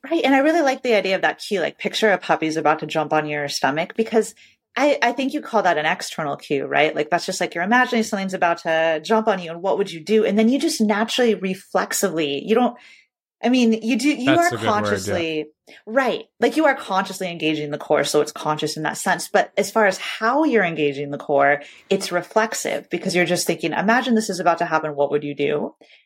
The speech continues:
Speaker 1: And that's different from, I'm gonna pull my belly in. Like, that's a very specific, "I am deciding this is how I am doing it."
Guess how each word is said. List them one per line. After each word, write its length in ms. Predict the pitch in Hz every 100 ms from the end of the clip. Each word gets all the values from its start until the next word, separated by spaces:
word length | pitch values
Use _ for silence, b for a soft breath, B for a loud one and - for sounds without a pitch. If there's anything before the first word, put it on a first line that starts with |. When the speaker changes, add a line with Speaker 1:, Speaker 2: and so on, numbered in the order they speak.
| -
Speaker 1:
And 100 | 202
that's 200 | 208 -
different 480 | 254 254 247 220 - -
from, 380 | - 170 156 156 -
I'm 160 | 190
gonna 160 | 190 170
pull 360 | - - 220 220
my 180 | 196
belly 320 | 175 160 151 156
in. 260 | 151 143
Like, 140 | 151 156
that's 240 | 185 -
a 40 |
very 180 | 180 156
specific, 600 | 156 - 151 151 147 143 -
"I 140 | 160
am 100 | 165
deciding 400 | 156 - 143 143
this 180 | 143 143
is 60 | 143
how 240 | 156 143
I 120 | 135
am 120 | 135
doing 320 | - 139 - -
it." 220 | -